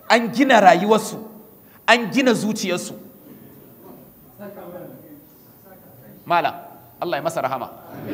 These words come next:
To da haka, wannan afkar ɗin, dole fa sai mun yi ƙoƙari mun yaƙe shi. Kar ka ɗauka duk lokacin da ka ga malami ka dinga masa tsammanin me, "Allah ba ku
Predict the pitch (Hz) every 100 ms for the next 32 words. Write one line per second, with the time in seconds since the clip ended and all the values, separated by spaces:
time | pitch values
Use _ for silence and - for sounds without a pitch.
0 | - - - - - - - - - _
1 | _ _ _ _ _ _ - 254 320 320
2 | 262 160 - - 190 339 320 294 - 294
3 | 262 233 175 - - - - - _ _
4 | _ - 127 294 320 269 - 262 262 254
5 | 277 240 233 226 226 254 262 240 196 214
6 | 220 196 - - - - - _ - 339
7 | - 254 277 - 262 - 277 302 302 311
8 | 311 269 285 269 247 247 247 254 254 233
9 | 208 220 247 247 226 214 196 202 226 208
10 | 170 123 - - - 233 254 240 254 254
11 | 254 247 240